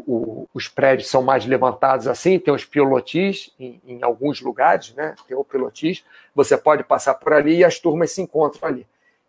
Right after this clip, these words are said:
Isso foi só uma curiosidade que eu quis, quis colocar também,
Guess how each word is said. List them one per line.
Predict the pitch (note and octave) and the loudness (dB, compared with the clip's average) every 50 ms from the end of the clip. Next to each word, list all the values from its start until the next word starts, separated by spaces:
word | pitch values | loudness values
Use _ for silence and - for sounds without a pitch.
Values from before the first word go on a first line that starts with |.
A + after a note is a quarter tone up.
| _ - | _ -12
Isso | C#3+ C#3 - - | -12 -10 -6 -2
foi | - D#3 | -2 -2
só | D#3 - D#3+ E3+ | 0 0 0 2
uma | E3 E3+ E3+ D#3 C#3+ | 2 4 2 2 0
curiosidade | - _ - D#3 D3 D3+ C#3+ B2+ B2+ A#2+ B2+ C3 C#3+ C3+ - - | -2 _ 2 4 4 4 4 4 0 0 -2 -2 -2 -2 -6 -6
que | - C#3+ | -8 -8
eu | C#3 | -8
quis, | D3 - C3+ C3 B2 G2+ - - _ _ _ _ _ _ _ _ _ _ | -6 -6 -6 -6 -6 -8 -14 -20 _ _ _ _ _ _ _ _ _ _
quis | - C#3 C#3 - | 0 0 0 0
colocar | - D3 D3 B2+ B2 B2 - C#3+ C#3 B2 | 4 4 6 6 4 2 2 -2 -2 -2
também, | - - C3+ A2+ B2 D#3+ F#3 D#3 | -4 -6 -4 -2 0 0 0 -2